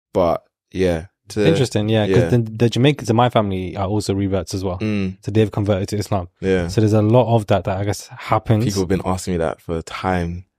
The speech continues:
Speaker 1: Like,
Speaker 2: Uh, uh,
Speaker 1: "Oh, Shaq, Shaq, you're a Muslim?" I'm saying, "Nah, I'm not
Speaker 2: Yeah, 'cause
Speaker 1: Muslim."
Speaker 2: your name, Shaq Mohammed.
Speaker 1: Yeah.
Speaker 2: Yeah.
Speaker 1: So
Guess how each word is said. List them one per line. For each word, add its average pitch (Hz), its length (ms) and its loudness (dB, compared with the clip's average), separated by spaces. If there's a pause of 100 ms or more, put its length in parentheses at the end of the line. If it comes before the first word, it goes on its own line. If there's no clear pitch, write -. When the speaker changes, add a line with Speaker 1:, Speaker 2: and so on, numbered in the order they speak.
(120)
Speaker 1:
Like, 87 140 0
Speaker 2:
Uh, - 160 -4
uh, - 100 -6
Speaker 1:
"Oh, - 40 -8
Shaq, 127 280 -4
Shaq, 127 360 -4
you're 131 100 0
a 131 40 -2
Muslim?" 139 240 -4
I'm 110 60 -8
saying, 95 160 -4
"Nah, 73 160 -4
I'm 85 80 -6
not 78 140 -8
Speaker 2:
Yeah, 127 60 2
'cause - 140 -2
Speaker 1:
Muslim." 120 140 6
Speaker 2:
your 120 60 6
name, 104 80 2
Shaq 117 160 2
Mohammed. 113 240 2
Speaker 1:
Yeah. 107 260 2
Speaker 2:
Yeah. 110 280 2 (100)
Speaker 1:
So 90 440 -2